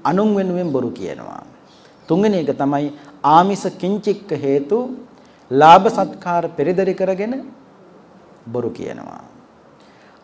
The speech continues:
අත්ත හේතු, ඒ කියන්නේ තමන් හේතුවෙන් බොරු කියනවා කියලා කියන්නේ තමන්ගේ වාසියට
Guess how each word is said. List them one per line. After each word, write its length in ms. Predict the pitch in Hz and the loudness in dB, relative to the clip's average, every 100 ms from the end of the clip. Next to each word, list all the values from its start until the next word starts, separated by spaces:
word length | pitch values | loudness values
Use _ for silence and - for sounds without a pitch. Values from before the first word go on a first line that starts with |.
| - | -2
අත්ත 260 | 165 165 - | -2 0 -2
හේතු, 400 | 190 196 185 165 | 0 0 -2 -2
ඒ 100 | 165 | -2
කියන්නේ 260 | 170 160 | -2 -2
තමන් 300 | 160 180 240 | 2 4 4
හේතුවෙන් 460 | 190 208 208 202 180 | 2 -2 -2 -2 -2
බොරු 200 | 156 180 | 0 0
කියනවා 340 | 180 156 143 | 0 -4 -2
කියලා 200 | 139 131 | -2 -4
කියන්නේ 360 | 127 147 160 208 | -4 -4 -6 -6
තමන්ගේ 480 | 202 147 160 156 123 | -6 -4 -4 -4 -2
වාසියට 580 | 131 147 170 190 196 | 2 2 0 -2 -2